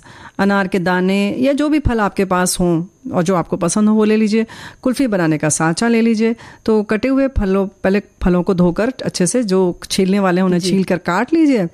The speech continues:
Speaker 1: और फिर फलों को सांचे में डाल दीजिए। इसको बहुत ज़्यादा नहीं भरना है, ऊपर से करीब एक अंगुल कम भरें।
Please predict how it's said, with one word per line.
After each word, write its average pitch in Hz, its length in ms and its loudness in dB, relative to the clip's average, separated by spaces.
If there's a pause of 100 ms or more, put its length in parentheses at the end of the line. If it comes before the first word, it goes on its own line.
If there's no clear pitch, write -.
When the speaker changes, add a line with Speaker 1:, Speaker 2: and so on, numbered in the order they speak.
(420)
Speaker 1:
और 214 80 2
फिर 262 200 0
फलों 202 260 -2 (140)
को 269 160 2
सांचे 190 420 0
में 220 140 0
डाल 151 220 0
दीजिए। 151 320 0 (480)
इसको 277 200 0
बहुत 262 180 2
ज़्यादा 202 240 2
नहीं 254 160 2
भरना 214 240 0
है, 233 60 2
ऊपर 214 220 2
से 208 140 -2
करीब 196 240 0
एक 190 180 0
अंगुल 180 220 0
कम 175 280 0
भरें। 165 280 0